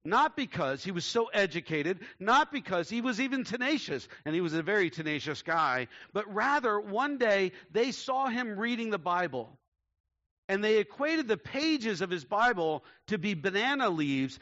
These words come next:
in an ancient prophecy that, uh, in their own history that said that a man,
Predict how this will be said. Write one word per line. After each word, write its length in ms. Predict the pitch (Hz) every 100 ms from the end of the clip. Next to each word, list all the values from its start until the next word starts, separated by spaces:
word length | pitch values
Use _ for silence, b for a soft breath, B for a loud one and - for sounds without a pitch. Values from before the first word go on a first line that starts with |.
| B -
in 120 | 190
an 100 | 190
ancient 400 | 254 269 240 208
prophecy 840 | - 226 247 240 214 - 147 131 123 B B
that, 140 | 190 -
uh, 120 | 180 -
in 160 | 180
their 180 | 180 180
own 120 | 226
history 360 | 226 233 - 196
that 240 | 165 170
said 480 | - 269 269 185 147 B B
that 160 | 175 185
a 40 |
man, 600 | 180 208 262 196 135 139